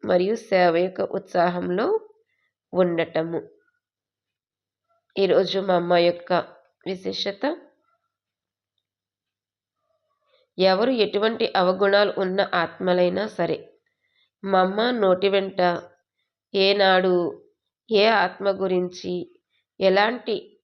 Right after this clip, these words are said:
అశుభమైన మాటలు రాలేదు మా అమ్మ నోటి నుండి.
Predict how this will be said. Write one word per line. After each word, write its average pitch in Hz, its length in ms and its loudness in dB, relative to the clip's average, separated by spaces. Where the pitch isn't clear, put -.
అశుభమైన 214 640 -2
మాటలు 196 680 0
రాలేదు 185 720 -2
మా 190 100 2
అమ్మ 185 240 0
నోటి 180 360 2
నుండి. 175 600 -4